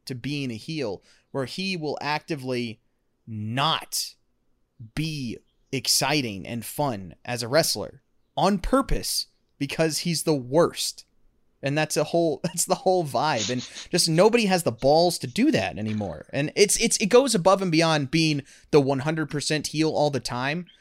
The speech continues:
That's a big part of it too, which people don't do either. But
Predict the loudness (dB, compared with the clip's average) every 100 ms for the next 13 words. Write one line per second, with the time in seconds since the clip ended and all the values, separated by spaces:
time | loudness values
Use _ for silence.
0 | _ 2 2 2 0 0 0 0 0 0
1 | -4 -6 -2 -2 -2 -6 -8 -6 -6 -2
2 | -2 -2 -4 -2 -2 -2 -2 0 -2 -2
3 | _ _ _ _ _ -14 2 2 2 -4